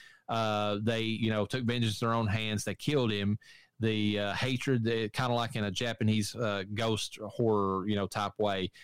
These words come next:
the hatred that they had and, and the pain, uh,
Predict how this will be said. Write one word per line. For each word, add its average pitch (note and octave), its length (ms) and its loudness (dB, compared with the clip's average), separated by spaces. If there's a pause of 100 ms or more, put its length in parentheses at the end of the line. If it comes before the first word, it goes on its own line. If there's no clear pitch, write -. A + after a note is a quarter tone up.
(100)
the G#2 80 -2
hatred B2 400 0
that G#2+ 140 0
they B2 180 0
had A2+ 440 0
and, G2+ 220 2
and G2 160 0
the F#2+ 60 0
pain, G#2 600 0 (400)
uh, G2+ 460 0